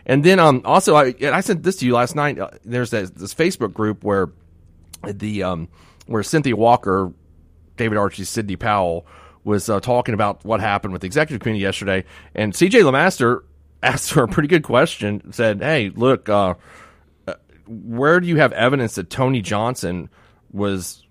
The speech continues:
running Anthony Smith's campaign. Can you please show us this evidence? I mean, and she didn't respond to that comment, so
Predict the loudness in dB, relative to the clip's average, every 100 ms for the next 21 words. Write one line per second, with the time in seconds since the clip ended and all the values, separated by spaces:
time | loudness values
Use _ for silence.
0 | -4 0 2 2 0 -4 -8 _ -6 -6
1 | -6 -6 -4 -4 -4 -10 -8 -6 -6 -6
2 | -12 -20 -14 -8 -4 2 2 2 -2 0
3 | 0 -2 -6 -6 -4 -4 -6 -10 -8 -6
4 | -2 -2 -4 -4 -2 0 -2 -6 -6 -4
5 | -4 -4 -10 -8 -6 -6